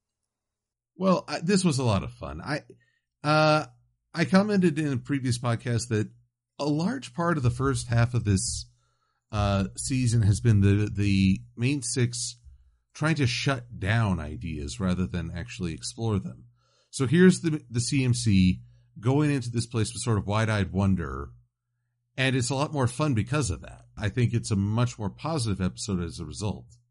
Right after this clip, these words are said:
And so I thoroughly enjoyed it. I love seeing the changes to the hippogriffs and all that they've undergone. And I, I do like Terramar. I, I talk about the whole generically nice title, but that's because,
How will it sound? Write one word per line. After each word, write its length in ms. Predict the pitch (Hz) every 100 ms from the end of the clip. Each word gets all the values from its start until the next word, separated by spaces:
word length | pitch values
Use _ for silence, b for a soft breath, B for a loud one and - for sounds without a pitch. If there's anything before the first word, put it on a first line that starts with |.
| _ _ _ _ _ _ _ _ -
And 180 | 85
so 200 | - 80 -
I 460 | 127 135 127 120 113 -
thoroughly 300 | 120 107 90
enjoyed 280 | 78 131 151
it. 100 | 135
I 80 | 107
love 240 | 107 98 -
seeing 540 | 113 101 95 90 87 - -
the 140 | 95
changes 540 | - - 123 117 117 117
to 60 |
the 60 | 98
hippogriffs 800 | 113 127 107 120 120 - - - _ _ _ _
and 140 | 92 87
all 280 | 104 107
that 180 | 92 87
they've 360 | 104 117 123 123 - -
undergone. 760 | 113 113 - 110 113 160 185 - -
And 140 | 233
I, 120 | 254 - -
I 120 | 151
do 180 | 143 196
like 240 | 160 131
Terramar. 480 | 123 110 78 67 65 82
I, 260 | 87 92 - b b b
I 100 | -
talk 260 | 117 160 156
about 200 | 143 131
the 100 | 123
whole 180 | 120 113
generically 560 | 101 104 110 95 107
nice 360 | 92 92 92 -
title, 460 | 107 92 90 87 87
but 200 | 117 123
that's 180 | 180
because, 640 | 120 147 123 117 110 -